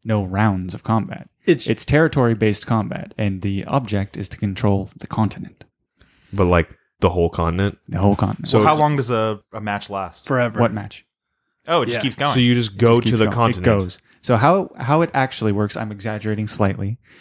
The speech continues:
Speaker 1: is you control as much of the continent as possible. Once you hit over forty percent, there's a chance for a thing called an alert to start, which means you have thirty minutes to retain control of that much of the continent,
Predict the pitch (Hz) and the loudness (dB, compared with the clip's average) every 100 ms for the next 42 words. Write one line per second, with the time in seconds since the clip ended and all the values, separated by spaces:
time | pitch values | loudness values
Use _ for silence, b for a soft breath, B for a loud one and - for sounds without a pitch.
0 | b - 101 107 113 - 131 127 117 110 | b -4 -2 -2 0 4 6 6 2 0
1 | 117 113 110 113 107 110 101 - 160 151 | -2 -2 -4 -4 -6 -6 -8 0 2 2
2 | - - 117 107 101 104 113 - 107 104 | 0 -6 -4 -2 0 2 0 0 -2 -2
3 | - 110 101 104 143 143 110 98 95 107 | 2 2 2 2 2 2 0 -2 -2 -2
4 | 104 - 98 101 95 104 98 110 131 196 | -2 -4 -2 -2 -2 -2 0 0 2 0
5 | - - - - - _ b b b 107 | -2 -6 -6 -6 -8 _ b b b -4
6 | - 107 95 90 95 90 - 139 143 120 | 2 2 2 0 -2 -2 2 4 4 2
7 | 123 - - - b b - 101 104 - | 0 -2 -14 -20 b b 0 0 0 2
8 | 139 139 131 123 - 113 113 123 101 110 | 4 4 2 -2 2 4 4 0 0 0
9 | 110 110 117 107 104 98 107 104 | 0 -4 -4 -4 -4 -6 -2 -2